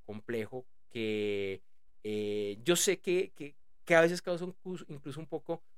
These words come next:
un poco de, de, de susto, por eso lo queremos abordar de esta manera un poco simplista, un poco simplista, un poco sencilla, de alto valor. Así que la invitación número uno es a que sigas conectado a, al videoblog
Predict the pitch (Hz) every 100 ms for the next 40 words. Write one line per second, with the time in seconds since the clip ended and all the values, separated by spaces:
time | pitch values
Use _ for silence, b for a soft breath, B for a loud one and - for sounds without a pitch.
0 | - 135 156 143 156 147 120 113 104 110
1 | 107 143 139 127 - 113 135 147 113 104
2 | 127 117 104 90 98 120 117 101 98 104
3 | - - - 170 190 196 190 143 170 147
4 | - - - - - - 131 143 147 127
5 | 139 143 143 135 139 131 107 107 147 131
6 | 123 - - - - 120 135 123 - 123
7 | 110 131 - - - - - - - 170
8 | 180 202 208 165 151 160 180 165 160 180
9 | 175 175 165 143 123 - 147 - 104 113
10 | - - 104 98 - 107 110 101 98 120
11 | 147